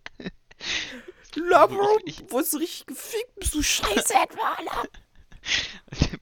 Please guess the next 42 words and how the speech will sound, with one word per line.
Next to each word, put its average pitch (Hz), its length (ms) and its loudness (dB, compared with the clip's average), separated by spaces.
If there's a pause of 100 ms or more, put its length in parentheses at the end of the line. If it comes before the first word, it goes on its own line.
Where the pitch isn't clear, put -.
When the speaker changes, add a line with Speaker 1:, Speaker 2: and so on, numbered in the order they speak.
Speaker 2:
War 95 120 0
aber 113 100 4
einfach 101 240 2
lustig, 92 440 -12
weil 110 160 6
alle 117 260 8
halt 127 180 4
dann 113 100 -2
auch 101 220 -6 (140)
von 113 160 -14
ihr, 98 200 -4
von 98 300 -12
sich 90 120 -16
selber 104 280 2
erzählt - 360 -4
haben 95 200 0
und 90 100 -16
sowas. 90 220 -14
"Boah, 80 200 -10
ich - 120 -10
kann 95 160 -12
mich 95 120 -14
noch 85 100 -14
an 80 80 -12
mein 92 180 -6
erstes 87 280 -14
Mal 78 160 -14
erinnern. 87 240 -10
Ich 92 140 -16
lag 87 220 0
so 120 300 -10
hart, 104 200 2
ich - 80 -18
konnte 110 240 -4
danach 87 120 -2
nicht 113 180 -8
aufstehen" 107 500 -4
oder 101 200 -6
sowas. 110 240 -2 (300)
Weißt 135 200 6
du, 143 40 10
also 120 300 -2